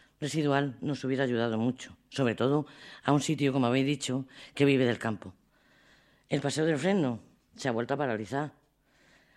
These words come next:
Ahora necesitan otro estudio y otra inversión para desarrollar la, la, la obra del Paseo del Fresno. Seguramente ese estudio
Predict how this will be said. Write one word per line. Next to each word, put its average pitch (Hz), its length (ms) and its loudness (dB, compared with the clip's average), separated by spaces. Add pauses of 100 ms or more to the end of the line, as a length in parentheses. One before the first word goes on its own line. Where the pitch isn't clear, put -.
Ahora 185 180 6
necesitan 156 440 2
otro 185 200 2
estudio 208 340 2
y 196 40 4
otra 175 140 0
inversión 175 560 -2 (580)
para 160 260 8
desarrollar 147 640 2 (240)
la, 147 380 0
la, 131 440 0
la 127 180 2
obra 175 220 2
del 151 140 0
Paseo 135 240 -4
del 139 120 -2
Fresno. 113 340 -6 (480)
Seguramente 139 540 2
ese 139 180 -4
estudio 165 420 -2